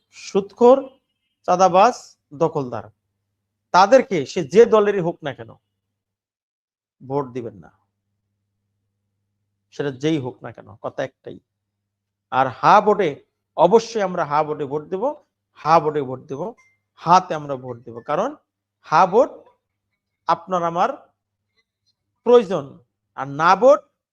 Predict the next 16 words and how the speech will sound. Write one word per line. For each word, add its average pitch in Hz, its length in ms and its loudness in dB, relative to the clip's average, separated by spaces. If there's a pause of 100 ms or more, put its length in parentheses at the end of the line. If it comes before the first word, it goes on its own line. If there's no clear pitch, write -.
(360)
দুর্নীতিবাজদের 190 840 -6
প্রয়োজন। 120 420 -14 (2250)
না 156 260 -2
ভোট 233 200 -4
হলো 254 160 -4
দুর্নীতিবাজদের 214 800 -8
প্রয়োজ-, 240 460 -12
আহ, 214 160 -4
প্রয়োজন, 254 560 -4 (200)
আর 139 140 -14
হা 190 320 2
ভোট 254 200 2
হলো 220 540 -2 (240)
আপনার 185 400 -6
আমার 156 240 -8
প্রয়োজন। 120 500 -20